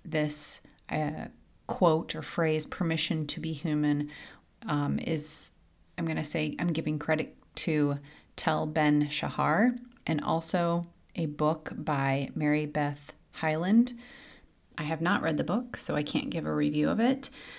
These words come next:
but I just know that when I heard that phrase, "permission to be human," it really struck a chord with me, and it really,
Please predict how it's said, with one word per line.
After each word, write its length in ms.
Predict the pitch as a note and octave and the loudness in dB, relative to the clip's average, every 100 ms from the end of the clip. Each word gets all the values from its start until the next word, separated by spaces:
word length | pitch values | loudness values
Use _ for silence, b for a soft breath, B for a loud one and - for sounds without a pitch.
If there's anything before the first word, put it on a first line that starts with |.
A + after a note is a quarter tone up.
| B B | B B
but 240 | - D#3+ - | 0 0 2
I 120 | D#3 | 0
just 260 | E3 - | 2 2
know 320 | E3 D3+ D3 D3 | 4 4 4 4
that 420 | D3 C#3 C#3 - | 0 -2 -2 -2
when 120 | C#3+ | 0
I 40 | |
heard 440 | D3 B3 C4 - D#3+ | 2 4 4 2 -2
that 200 | D3+ - | -4 -4
phrase, 320 | - D3+ D3 | -4 0 -2
"permission 480 | - D#3+ D3+ D3 D#3+ | -2 -2 0 0 -4
to 60 | |
be 100 | D3 | -6
human," 460 | D#3 - C#3+ C#3+ C#3+ | -8 -4 -2 0 -2
it 140 | D3 | -2
really 240 | D#3+ D#3 D3 | -4 -2 -2
struck 260 | - - | -2 -4
a 60 | D#3+ | -8
chord 280 | - E3+ F3 | -2 0 0
with 160 | A3 | 0
me, 280 | A#3 B3+ B3 B B B - | 6 6 6 B B B -4
and 680 | F3+ E3 D#3+ D#3+ D#3+ D3 B B B B | 0 2 2 0 0 0 B B B B
it 140 | - D#3+ | -6 -2
really, 720 | F3+ D#3+ D#3 D#3+ D#3+ D3+ | 0 0 0 0 0 -2